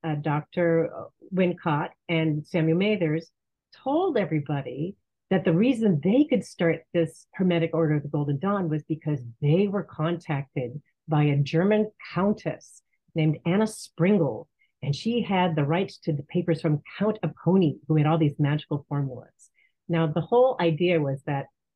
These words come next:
these three Golden Dawn chiefs went, "You know, we don't think we want to share these magical formulas with just anybody. So what we're gonna do is we're gonna set up these different tiers of studies. And if you get to the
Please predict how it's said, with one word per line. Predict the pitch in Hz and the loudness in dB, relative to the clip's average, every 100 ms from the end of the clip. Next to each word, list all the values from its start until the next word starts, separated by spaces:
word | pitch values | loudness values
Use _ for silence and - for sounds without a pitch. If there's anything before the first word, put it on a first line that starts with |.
| _ | _
these | 190 185 - | 0 0 -2
three | 226 233 | -4 0
Golden | 220 196 160 | 2 2 2
Dawn | 170 170 | 2 2
chiefs | 156 160 147 - | 0 -2 -4 -4
went, | 147 143 _ _ 240 | -4 -4 _ _ -2
"You | 254 | 2
know, | 247 233 226 214 _ _ _ _ - | 2 2 0 -4 _ _ _ _ -6
we | 247 | -2
don't | 277 247 | 2 2
think | 220 220 | 2 2
we | 196 | 2
want | 190 175 | 2 0
to | |
share | 170 165 156 | 0 -2 0
these | 147 147 | 0 0
magical | 151 156 151 156 147 - | 2 0 -2 -6 -10 -4
formulas | 165 151 147 143 | -2 -2 -4 -8
with | 139 - | -10 -8
just | 143 - _ _ - | -8 -8 _ _ -4
anybody. | 226 220 156 117 127 180 - - _ | 0 2 0 -2 -6 -6 -8 -20 _
So | - 202 | -6 0
what | 202 269 | 2 2
we're | 254 | 2
gonna | 220 208 | 2 2
do | 196 | 2
is | 196 175 | 0 -2
we're | |
gonna | 185 185 | -4 -2
set | 196 | -4
up | 185 170 | -6 -4
these | 156 | -4
different | 160 175 156 | -6 -8 -8
tiers | - 170 160 | -4 -4 -2
of | 147 | -6
studies. | - 180 151 120 | -6 -2 -2 -2
And | 139 | -6
if | 127 | -4
you | 196 | 0
get | 240 240 | 0 0
to | 185 | 0
the | 170 | 0